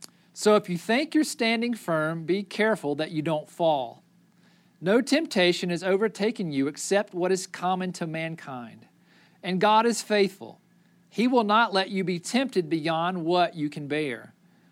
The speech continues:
But when you are tempted, he will also provide a way out so that you can endure it."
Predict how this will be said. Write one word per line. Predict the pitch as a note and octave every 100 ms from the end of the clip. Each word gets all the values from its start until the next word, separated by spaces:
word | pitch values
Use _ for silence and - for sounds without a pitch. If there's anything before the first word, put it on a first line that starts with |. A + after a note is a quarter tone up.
| _ _
But | E3+ E3+
when | A3 A#3
you | A3+ F3+
are | D3+
tempted, | - F4 D4+ C#3 B2+ C#3+ -
he |
will | G3+ E3
also | G3 B3+ D#4 G#3+ E3+
provide | E3 F3+ D3+ C#3+ C#3+ D#3
a | D3
way | E3+ B3 B3
out | C3+ A#2 B2+ -
so | - F#3+
that | D#3+ D3+
you | E3 A#3+ F3 A#2+ B2+
can | D3 C3
endure | D#3+ D3+ A#2
it." | G2